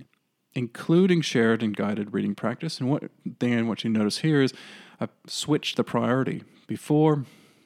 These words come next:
the interactive reading louds were the core element. Well, now it's students reading on their own or reading with students is of, is of greater importance, but it doesn't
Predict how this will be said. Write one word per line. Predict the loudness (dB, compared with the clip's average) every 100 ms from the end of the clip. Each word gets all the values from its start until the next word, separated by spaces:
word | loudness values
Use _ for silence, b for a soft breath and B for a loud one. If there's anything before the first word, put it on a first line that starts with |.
| b _ _ -8
the | 0
interactive | 2 4 2 -2 -2
reading | 0 2 0
louds | 0 -2 -2
were | -4
the | -4 -8 b b _
core | -4 0 2
element. | 4 2 0
Well, | -4
now | 0 2 0
it's | -2 B B B B B B B _ -18
students | -2 2 2 0 -2
reading | 0 2 2
on | 2 2
their | 2 4
own | 4 6 4
or |
reading | 2 0 0
with | 0 0 0
students | 0 2 2 0 -4 -10 b b b b b b b b b b b _ -8
is | -2
of, | -2 -2
is | -4 -4 -4 -18 _ _ _
of | -4
greater | 2 4 6 4
importance, | 2 0 2 0 -2 B B B 0
but | 2
it |
doesn't | 4 2 0